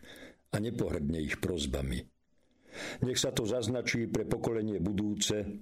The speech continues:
a obnovený ľud oslávi Pána. Veď Pán hľadí zo svojej vznešenej svätyne a z nebies pozerá na zem. Čuje nárek zajatých a odsúdeným na smrť vracia slobodu,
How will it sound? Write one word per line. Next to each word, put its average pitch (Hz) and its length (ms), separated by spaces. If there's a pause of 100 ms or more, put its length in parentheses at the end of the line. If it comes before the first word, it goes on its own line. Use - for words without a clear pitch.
(240)
a 139 160
obnovený 101 560
ľud 104 320
oslávi 92 640
Pána. 65 560 (1040)
Veď 82 240
Pán 95 400
hľadí 85 400
zo 80 160
svojej 82 400
vznešenej 78 640
svätyne 85 560 (480)
a 90 80
z 104 240
nebies 92 400
pozerá 85 480
na 82 160
zem. 73 400 (640)
Čuje 123 400
nárek 104 480
zajatých 95 720
a 120 160
odsúdeným 104 800
na 95 160
smrť 85 320
vracia 90 480
slobodu, 85 560